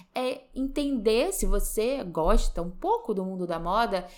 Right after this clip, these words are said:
é entender o que vem por aí pra você,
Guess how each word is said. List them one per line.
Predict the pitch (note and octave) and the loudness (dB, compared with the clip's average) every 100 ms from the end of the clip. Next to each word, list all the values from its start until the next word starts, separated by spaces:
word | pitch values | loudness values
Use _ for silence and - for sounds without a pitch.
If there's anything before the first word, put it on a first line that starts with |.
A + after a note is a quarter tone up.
| - | -4
é | A3 | -2
entender | A#3+ A#3+ B3+ A#3+ A#3 | -2 0 -2 2 2
o | B3+ | 2
que | B3+ C4+ | 0 -2
vem | G#3+ G#3 A#3 E4+ - - | 0 0 0 -2 -6 2
por | B3 | 4
aí | A3 G3 G3 D4 - | 4 0 -4 -6 -2
pra | A#3 A3+ | 2 2
você, | G#3+ A3 - A3 G3+ G3 F#3+ - | 2 -4 -2 -2 0 -2 -6 -8